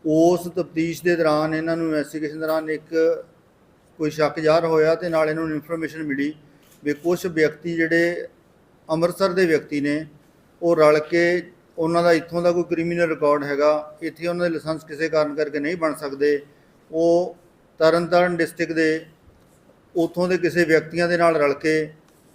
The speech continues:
ਆਪਣੇ ਫੇਕ ਆਰਮਜ਼ ਲਾਇਸੈਂਸ ਤਿਆਰ ਕਰਦੇ ਨੇ ਤੇ ਉਹ ਲੈ ਕੇ ਆਪਣੇ ਵੈਪਨ ਉਹਨਾਂ ਦੇ ਚੜਾਉਂਦੇ ਨੇ। ਉਹਨਾਂ ਦਾ ਇਹਨਾਂ ਨੇ ਮੁਕੱਦਮਾ ਦਰਜ ਕਰਕੇ ਫਰਦਰ ਇਨਵੈਸਟੀਗੇਸ਼ਨ ਦੌਰਾਨ ਇਹ ਗੱਲ ਪਾਈ ਵੀ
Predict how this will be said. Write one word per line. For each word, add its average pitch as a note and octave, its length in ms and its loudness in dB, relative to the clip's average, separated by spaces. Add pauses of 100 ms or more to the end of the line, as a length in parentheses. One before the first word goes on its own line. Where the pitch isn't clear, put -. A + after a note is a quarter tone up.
(320)
ਆਪਣੇ E3+ 480 0 (120)
ਫੇਕ E3 320 2
ਆਰਮਜ਼ D#3+ 420 2
ਲਾਇਸੈਂਸ D3+ 400 -4
ਤਿਆਰ C#3+ 280 0
ਕਰਦੇ C#3+ 320 0
ਨੇ D#3 140 -2 (420)
ਤੇ D#3 80 -12
ਉਹ E3+ 200 0
ਲੈ D3 220 4
ਕੇ D#3+ 220 -2
ਆਪਣੇ D#3 280 0
ਵੈਪਨ C#3+ 360 -2
ਉਹਨਾਂ D3+ 200 -6
ਦੇ D3 60 -12
ਚੜਾਉਂਦੇ C#3+ 420 -4
ਨੇ। D3+ 240 -6 (380)
ਉਹਨਾਂ E3 340 -2
ਦਾ E3 160 4
ਇਹਨਾਂ D#3+ 160 -2
ਨੇ D#3+ 80 -2
ਮੁਕੱਦਮਾ C#3+ 440 -4
ਦਰਜ C#3+ 260 -2
ਕਰਕੇ D#3 500 -2 (680)
ਫਰਦਰ D#3 300 2
ਇਨਵੈਸਟੀਗੇਸ਼ਨ D3+ 760 -4
ਦੌਰਾਨ D3+ 340 0 (460)
ਇਹ D#3+ 140 0
ਗੱਲ D#3+ 200 6
ਪਾਈ D3+ 420 2 (560)
ਵੀ D3+ 160 2